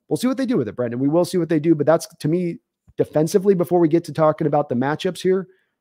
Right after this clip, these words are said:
that's your, that's your key. Let, let's, for instance, look at the receiving core. Let's, let's talk about this offense at Carolina. You mentioned they traded D J Moore.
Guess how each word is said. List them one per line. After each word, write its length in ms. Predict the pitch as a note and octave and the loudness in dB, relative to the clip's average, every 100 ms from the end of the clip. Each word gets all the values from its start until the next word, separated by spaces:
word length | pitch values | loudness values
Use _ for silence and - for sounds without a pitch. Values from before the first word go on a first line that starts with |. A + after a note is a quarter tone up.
| _ | _
that's 260 | D3 E3 - | 2 2 2
your, 320 | F#3 D#3+ D3 _ - | 2 2 0 _ 0
that's 180 | D#3 - | 0 2
your 120 | C#3 | -6
key. 280 | - B2 - _ _ _ _ _ _ | -4 -6 -8 _ _ _ _ _ _
Let, 180 | D3 D3+ | 2 4
let's, 140 | E3 - | 2 4
for 120 | G3+ | 2
instance, 300 | F#3+ F3+ F#3+ | 4 0 0
look 100 | F3+ | -2
at 60 | |
the 80 | E3+ | 0
receiving 380 | D3+ F#3 F3+ D#3 | -2 0 0 0
core. 180 | D#3 D3 | 2 2
Let's, 180 | D3+ - | 2 0
let's 140 | D3+ - | -4 0
talk 220 | F3+ F3 | 0 2
about 100 | E3+ | 0
this 160 | D3+ D#3 | 2 2
offense 340 | C#3+ D#3 C#3 | 2 0 -6
at 80 | C3+ | -4
Carolina. 540 | D3+ C3 C3 A#2+ A#2+ _ _ _ _ _ _ _ | -2 0 0 -4 -6 _ _ _ _ _ _ _
You 140 | C#3 D#3+ | -2 2
mentioned 240 | E3+ F3+ | 2 2
they 60 | E3+ | 0
traded 300 | F#3 F3+ D3+ | 2 2 4
D 120 | D#3+ | 2
J 160 | D3+ C#3+ | 0 0
Moore. 360 | C3+ B2 A#2+ | 0 -2 -6